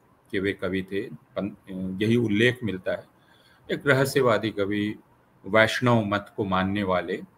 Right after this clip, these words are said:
और यह वह समय था जब पूरे देश में दक्षिण से उत्तर तक,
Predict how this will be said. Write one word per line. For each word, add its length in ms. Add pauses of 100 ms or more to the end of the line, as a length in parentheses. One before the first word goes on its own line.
(500)
और 380
यह 160
वह 180
समय 360
था 580
जब 200 (1160)
पूरे 200
देश 420
में 340
दक्षिण 420
से 280
उत्तर 400
तक, 280